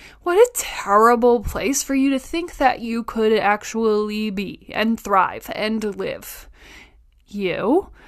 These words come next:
are the worst kind of person. Why do you keep existing? And why do you think that you are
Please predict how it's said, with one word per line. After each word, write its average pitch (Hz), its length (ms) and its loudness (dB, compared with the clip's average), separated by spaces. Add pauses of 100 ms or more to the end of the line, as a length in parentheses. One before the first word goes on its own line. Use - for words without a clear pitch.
(300)
are 240 140 4
the 254 180 6
worst 208 640 0
kind 190 440 -4
of 190 240 -10
person. 247 680 -2
Why 202 500 2
do 202 80 -4
you 202 180 -4
keep 180 280 -8
existing? 185 760 -8
And 240 240 -2
why 254 300 0
do 285 80 2
you 277 200 4
think 285 460 -2
that 240 220 -2
you 262 580 0 (480)
are 269 580 6